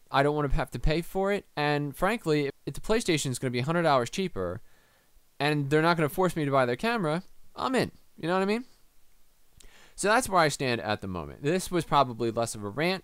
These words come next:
than I think Quad X, Irishman Quad X, was hoping for, but, you know, that's where I stand. And his final question was, "Did Microsoft really learn a lesson here?" And the answer is not really. I'm sure they learned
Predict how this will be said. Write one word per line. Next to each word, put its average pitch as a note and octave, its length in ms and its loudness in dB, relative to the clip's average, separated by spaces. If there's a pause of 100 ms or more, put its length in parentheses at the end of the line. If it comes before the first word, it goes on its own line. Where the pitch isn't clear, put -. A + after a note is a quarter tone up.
than A2 400 -2
I A2 160 -6
think A2 280 -6
Quad A#2+ 500 -2
X, B2 320 -4
Irishman G#2+ 400 -4
Quad G2+ 300 -2
X, A2+ 280 -4
was G#2 140 -10
hoping F#3+ 300 -2
for, E3+ 320 0
but, A#2+ 420 0 (240)
you A3 80 -6
know, C#3 220 -2 (760)
that's F#3+ 220 0
where D3 120 2
I A#2 60 2
stand. E2+ 380 -6
And E3+ 160 2
his A3+ 200 2
final F#3+ 300 4
question D3+ 400 2
was, A#2+ 320 2
"Did C#3+ 140 -4
Microsoft E3 580 2
really B2+ 300 0
learn A#2+ 640 -2
a B2+ 80 -2
lesson A2 400 -2
here?" F2+ 400 -8
And C3+ 240 -2
the F#3 160 -2
answer F#3 340 -2
is C3 120 -2
not A2 200 -2
really. D2+ 380 -8 (480)
I'm F#3+ 140 4
sure B3+ 340 2
they D3+ 180 6
learned G2+ 600 0